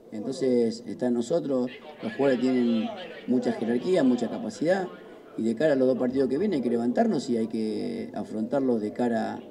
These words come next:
eh, de cara a lo que viene con, con el profesionalismo que, que lo hicieron hoy,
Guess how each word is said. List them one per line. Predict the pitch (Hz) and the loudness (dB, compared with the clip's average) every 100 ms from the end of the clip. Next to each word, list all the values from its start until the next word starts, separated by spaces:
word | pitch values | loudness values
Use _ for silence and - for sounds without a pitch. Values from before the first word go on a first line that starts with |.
| - - - - - | -20 -20 -20 -16 -8
eh, | 110 104 104 104 98 - - | -4 -4 -6 -8 -8 -10 -8
de | 107 - | -8 0
cara | 123 | 2
a | 120 | 2
lo | 113 | 2
que | 117 | 2
viene | 151 202 127 | 2 2 0
con, | 113 107 107 - - | -2 -4 -6 -10 -12
con | 104 101 104 - | -8 -6 -6 -8
el | 107 104 | -8 -8
profesionalismo | 107 104 104 113 117 135 123 | -8 -6 -2 0 2 2 2
que, | 104 104 104 104 - - - - - - | 0 -4 -4 -6 -10 -16 -20 -20 -20 -10
que | - | -4
lo | |
hicieron | 104 127 117 165 | -2 0 2 4
hoy, | 240 220 | 4 2